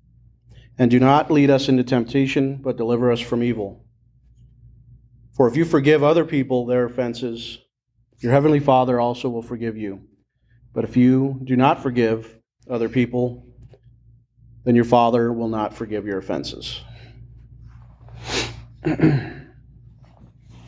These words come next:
So, quick side note, um, not to get too derailed on this, but you'll probably notice that at the end it doesn't have, um,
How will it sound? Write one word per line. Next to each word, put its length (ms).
So, 600
quick 240
side 360
note, 440
um, 580
not 140
to 60
get 160
too 160
derailed 400
on 140
this, 220
but 460
you'll 80
probably 320
notice 300
that 140
at 80
the 160
end 280
it 120
doesn't 280
have, 400
um, 480